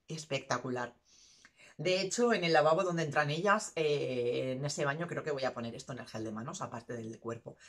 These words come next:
Porque total, por un euro treinta y nueve, mm, el que tengo es de, el que estoy usando ahora es de, Bavaria no, eh, sí, de Bavaria. Este es tulipán negro y estoy utilizando uno de Bavaria ahora para la ducha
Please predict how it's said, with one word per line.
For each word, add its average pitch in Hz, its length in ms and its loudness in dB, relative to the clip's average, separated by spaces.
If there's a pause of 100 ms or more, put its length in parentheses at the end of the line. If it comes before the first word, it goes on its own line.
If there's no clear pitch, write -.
(300)
Porque 151 220 0
total, 131 300 -2
por 120 100 -8
un 143 140 -4
euro 170 120 -2
treinta 127 300 -6
y 120 40 -10
nueve, 147 440 -6 (420)
mm, 120 840 -6 (480)
el 160 160 4
que 165 100 2
tengo 180 300 4
es 175 160 0
de, 151 400 4
el 151 140 -2
que 151 60 -8
estoy 185 220 -2
usando 196 240 -2
ahora 165 420 4
es 156 180 -2
de, 127 460 -2 (1700)
Bavaria 156 420 6
no, 143 280 -2
eh, 127 260 -6
sí, 262 220 0
de 185 100 4
Bavaria. 165 580 6
Este 170 220 0
es - 120 -4
tulipán 165 360 2
negro 247 180 0
y 240 60 0
estoy 180 280 2
utilizando 175 360 2
uno 170 140 0
de 190 80 0
Bavaria 156 400 4
ahora 151 240 2
para 156 120 0
la 135 120 4
ducha 175 360 0